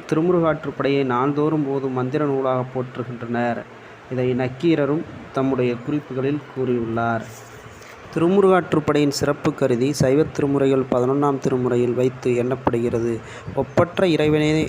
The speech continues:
உன்னை வணங்குபவருக்கு கிடைத்தற்கரிய பரிசிலை நல்குவாயா என்பது சிறப்புக்குரிய பகுதியாக இங்கு பார்க்கப்படுகிறது. ஒரு நீ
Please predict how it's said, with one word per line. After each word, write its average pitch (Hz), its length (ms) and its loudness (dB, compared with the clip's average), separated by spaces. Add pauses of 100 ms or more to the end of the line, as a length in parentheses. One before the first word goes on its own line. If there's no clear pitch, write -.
(120)
உன்னை 131 340 0 (260)
வணங்குபவருக்கு 147 680 0
கிடைத்தற்கரிய 151 840 0
பரிசிலை 135 640 0
நல்குவாயா 135 720 0
என்பது 120 400 -2
சிறப்புக்குரிய 147 680 -2
பகுதியாக 123 500 -2 (640)
இங்கு 127 300 -6
பார்க்கப்படுகிறது. 120 880 -6 (1800)
ஒரு 151 220 4 (300)
நீ 143 180 -2